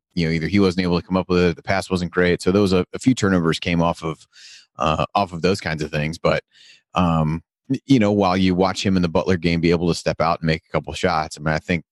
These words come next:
by and large over the course of the season, when he's been successful, it's been, uh, you know, due to transition and when the defense was really playing well. So, uh,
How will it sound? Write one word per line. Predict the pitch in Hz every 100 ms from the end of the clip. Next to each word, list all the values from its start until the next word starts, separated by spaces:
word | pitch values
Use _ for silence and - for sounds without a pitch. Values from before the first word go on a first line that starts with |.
| _
by | 87 87 80
and | 76
large | 87 85 78
over | 80
the | 78
course | - 85
of | 73
the |
season, | 71 92 76 76
when | 76
he's | 76 87
been | - 78
successful, | - - 85 - 76 71
it's | -
been, | 85 78 76 - - - _ _
uh, | - 76 71 - - - _
you | 95
know, | 76
due | 85
to | 85
transition | 80 80 78 80 - 80 80
and | 76
when | 80
the | 76
defense | 82 80 78
was | 78 80
really | 76
playing | - 73 69
well. | 73 69
So, | - 71 - - - - -
uh, | - 71